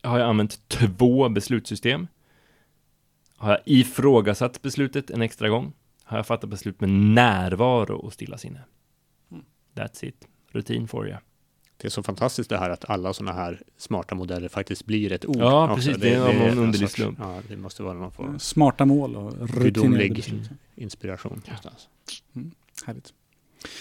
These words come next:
Speaker 2: Jaha, men då så. Då var vi klara för idag.
Speaker 3: Mm.
Speaker 2: Ja. Härligt.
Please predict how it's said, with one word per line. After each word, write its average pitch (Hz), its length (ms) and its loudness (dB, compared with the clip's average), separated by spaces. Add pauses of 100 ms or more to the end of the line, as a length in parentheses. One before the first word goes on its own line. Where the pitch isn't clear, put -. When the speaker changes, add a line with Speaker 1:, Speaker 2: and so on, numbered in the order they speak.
(240)
Speaker 2:
Jaha, 208 340 8 (320)
men 202 140 4
då 202 120 8
så. 127 220 -4 (920)
Då - 80 -4
var 165 100 4
vi 208 80 2
klara 180 220 4
för 170 120 2
idag. 185 200 0 (240)
Speaker 3:
Mm. 147 200 -2 (160)
Speaker 2:
Ja. 160 220 -2 (560)
Härligt. 151 140 4